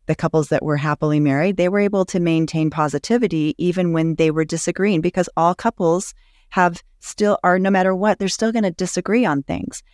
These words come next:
But the successful couples were able to maintain a five-to-one ratio of positivity to negativity. Also, couples that ended up divorcing down the road, which, by the way, they had ninety to ninety-four percent accuracy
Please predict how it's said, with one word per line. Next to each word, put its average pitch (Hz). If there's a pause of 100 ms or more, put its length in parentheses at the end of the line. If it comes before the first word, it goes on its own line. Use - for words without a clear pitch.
(240)
But -
the 175
successful -
couples 160
were 165
able 160
to -
maintain 156
a 143
five-to-one 151
ratio 156
of 156 (220)
positivity 139
to -
negativity. 156 (420)
Also, 175
couples 165
that 151 (380)
ended 160
up 143 (520)
divorcing 147
down 147
the 147
road, 139
which, -
by 196
the 190
way, 185
they 147
had 151
ninety 170
to 180
ninety-four 160
percent 147
accuracy 147